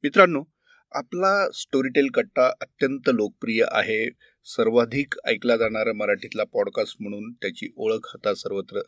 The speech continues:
आहे. पण ही लोकप्रियता का लाभली याचा थोडा मी विचार केल्यानंतर असं लक्षात आलं की आपला प्रत्येक भाग जो आहे ना, तो ऐकणाऱ्याला, श्रोत्यांना काही ना काही वेगळं देऊन जातो आणि तो आमचा नेहमी प्रयत्न असतो.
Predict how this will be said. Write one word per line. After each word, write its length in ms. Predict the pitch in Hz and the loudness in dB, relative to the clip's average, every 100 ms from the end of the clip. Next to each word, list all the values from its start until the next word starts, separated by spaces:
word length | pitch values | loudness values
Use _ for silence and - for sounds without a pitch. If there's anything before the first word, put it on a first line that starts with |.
| _ | _
आहे. 280 | 101 107 98 _ _ - | -6 -4 -8 _ _ 6
पण 220 | 185 143 - _ _ | 6 6 -8 _ _
ही 200 | - 180 | -6 0
लोकप्रियता 500 | 147 123 143 139 143 | 0 0 0 2 2
का 380 | - - 151 175 - | 0 2 4 2 -4
लाभली 560 | - 117 117 120 110 - _ _ | 0 2 2 0 -2 -4 _ _
याचा 160 | 156 127 | -2 0
थोडा 380 | 120 - 165 170 | 0 4 8 8
मी 120 | 160 | 8
विचार 260 | 127 127 117 | 4 4 4
केल्यानंतर 500 | 113 113 110 101 107 | 0 -4 -4 -2 0
असं 200 | 95 127 | 0 0
लक्षात 360 | 120 - - | 0 -2 -6
आलं 160 | 98 101 | -4 -6
की 240 | - 151 - - | -8 -10 -10 -10
आपला 240 | - 139 | -6 -6
प्रत्येक 600 | - - 101 _ 156 147 | -6 -6 -8 _ -6 -6
भाग 180 | 110 123 | -4 -4
जो 200 | 120 123 | -2 2
आहे 180 | 117 98 | 2 2
ना, 80 | - | -6
तो 500 | - _ 135 135 - _ - | -16 _ -4 -4 -6 _ -4
ऐकणाऱ्याला, 540 | 123 - 147 131 104 95 - | -4 2 6 6 6 0 -10
श्रोत्यांना 520 | - 131 123 139 113 110 - _ _ | -4 0 4 6 4 0 -12 _ _
काही 180 | 127 120 | 2 4
ना 100 | 135 | 4
काही 180 | 135 143 | 0 0
वेगळं 320 | 113 107 117 | -2 2 2
देऊन 260 | 107 101 95 | 2 -2 -6
जातो 320 | 90 - - _ _ | -6 -8 -18 _ _
आणि 180 | 107 117 | -2 -2
तो 260 | 120 156 156 | 0 6 6
आमचा 400 | 123 120 127 147 - - | 6 4 2 2 -6 -2
नेहमी 260 | 117 113 135 | 0 2 0
प्रयत्न 420 | - 107 - 104 | 2 0 0 -4
असतो. 400 | 92 - 143 | -6 -6 -10